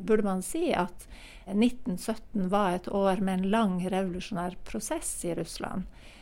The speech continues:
Noen historikere mener at det var to revolusjoner i nitten sytten i februar, og så i oktober.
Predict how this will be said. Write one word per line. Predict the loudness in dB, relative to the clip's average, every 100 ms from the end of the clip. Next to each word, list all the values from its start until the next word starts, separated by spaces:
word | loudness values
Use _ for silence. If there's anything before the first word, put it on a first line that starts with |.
| 0
Noen | 6 8 8
historikere | 6 2 2 2 2
mener | 2 0
at | -2
det | -4
var | -4
to | -2 2 4
revolusjoner | 4 0 -2 -2 -2 -2
i | -4
nitten | -4 -4
sytten | -4 -6 -6 -8 -6
i | -4 -4
februar, | -2 -2 0 0 0 -4
og | -8
så | -4 -4
i | -4
oktober. | -8 -6 -4 -4